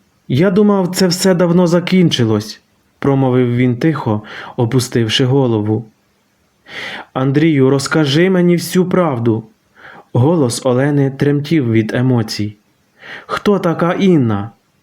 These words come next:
Чому вона загинула?» Він тяжко зітхнув,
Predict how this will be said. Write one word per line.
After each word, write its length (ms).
Чому 380
вона 360
загинула?» 760
Він 500
тяжко 420
зітхнув, 580